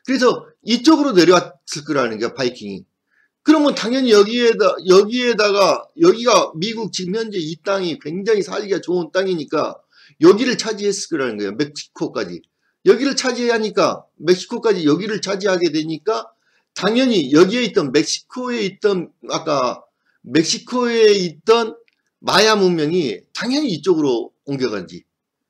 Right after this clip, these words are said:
그래서 과테말라나 니카라구아에 지금 멕시코 그 마야 문명이 있는 거예요, 지금. 당연히 밀려서 내려갔을 거라는 거지. 그래서 요 시기가 너무 적-,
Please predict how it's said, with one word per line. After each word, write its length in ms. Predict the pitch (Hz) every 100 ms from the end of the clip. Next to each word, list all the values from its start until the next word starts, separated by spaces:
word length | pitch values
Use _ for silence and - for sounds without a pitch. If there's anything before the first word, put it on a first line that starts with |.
| _ _
그래서 300 | 294 262 190
과테말라나 880 | 208 208 220 208 185 170 160 151 143
니카라구아에 880 | 135 139 170 143 123 117 104 104 - _ _ _
지금 260 | - 110 104
멕시코 680 | 113 - - 123 110 - -
그 260 | - 110 104
마야 220 | 104 139 127
문명이 320 | 120 104 98
있는 200 | 98 90
거예요, 160 | 90
지금. 200 | - _ _ _ _ _
당연히 380 | - 190 269 285
밀려서 360 | 165 160 196 165
내려갔을 400 | 127 139 127 -
거라는 320 | 113 98 92
거지. 120 | 85 _ _ _ _ _ _ -
그래서 480 | 269 254 220 - _ _ _ _ 185
요 300 | 254 262 220
시기가 520 | - 269 285 233 196
너무 380 | 160 185 269 220
적-, 220 | 156